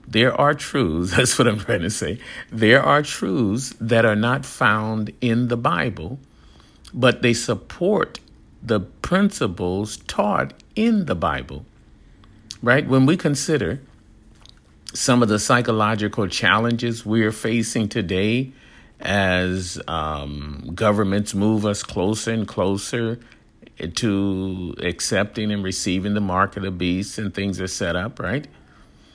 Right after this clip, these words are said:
Some of the psychological challenges we face today, when we look at those, we're not overlooking the spiritual war. We're simply looking at our problems from different angles.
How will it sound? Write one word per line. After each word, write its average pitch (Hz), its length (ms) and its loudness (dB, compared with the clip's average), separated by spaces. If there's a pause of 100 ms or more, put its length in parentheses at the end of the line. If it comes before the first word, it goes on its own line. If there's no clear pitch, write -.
(220)
Some 185 260 6
of 175 40 4
the 151 100 6
psychological 143 920 2
challenges 101 640 -4
we 104 140 0
face 104 380 -2
today, 82 520 -4 (840)
when 120 300 4
we 117 120 6
look 160 300 2
at 139 120 -2
those, 104 320 0
we're 143 200 4
not 185 200 2
overlooking 170 760 0
the 127 100 0
spiritual 120 1000 -2
war. 113 600 -4 (960)
We're 104 200 2
simply 135 520 0
looking 123 500 0
at 92 120 2
our 104 260 0
problems 90 840 -4 (180)
from 95 520 -2
different 104 640 -4
angles. - 640 -6